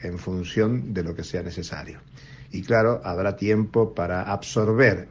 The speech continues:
esa emisión monetaria en la lógica de la política económica sustentada desde el gobierno y avalada desde el Banco Central de la República Argentina.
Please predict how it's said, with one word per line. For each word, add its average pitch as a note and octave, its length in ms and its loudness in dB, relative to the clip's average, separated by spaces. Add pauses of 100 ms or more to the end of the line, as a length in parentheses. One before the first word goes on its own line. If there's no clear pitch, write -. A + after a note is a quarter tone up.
(120)
esa E2+ 480 -6
emisión E2+ 400 -4
monetaria C3+ 600 2
en G2 220 -2
la G2 80 2
lógica C#3+ 640 4
de G#2+ 140 0
la F2+ 180 -2
política G2+ 600 -2
económica G#2+ 800 -2 (560)
sustentada A2+ 800 2
desde G2+ 280 2
el G2 80 -2
gobierno A#2 640 2
y G#2 100 2
avalada F2+ 560 0
desde F2 180 -4
el E2+ 80 -6
Banco F#2 300 -4
Central F2 420 -6
de F2 80 -6
la F2+ 60 -6
República F#2 440 -8
Argentina. - 580 -14